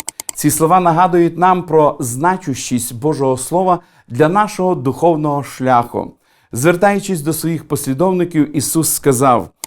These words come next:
«Ви світло для світу». Не можна сховати міста, що стоїть на горі, і не запалюють світильника, аби поставити його під посудину, але ставлять на свічник,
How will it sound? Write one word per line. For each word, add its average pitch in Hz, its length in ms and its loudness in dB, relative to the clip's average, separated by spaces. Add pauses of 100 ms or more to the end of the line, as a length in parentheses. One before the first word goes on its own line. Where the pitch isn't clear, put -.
(200)
«Ви 160 380 4
світло 165 500 0
для 143 180 2
світу». 151 560 -2 (320)
Не 156 100 4
можна 202 280 4
сховати 180 460 2
міста, 156 560 2
що - 180 -4
стоїть 165 360 0
на 147 100 2
горі, 156 400 2 (260)
і 160 280 4
не 151 140 6
запалюють 170 760 2
світильника, 160 840 2
аби 131 200 4
поставити 151 680 0
його 139 200 4
під 139 260 -4
посудину, 123 680 0 (360)
але 135 220 4
ставлять 170 560 2
на 143 120 2
свічник, 135 720 -2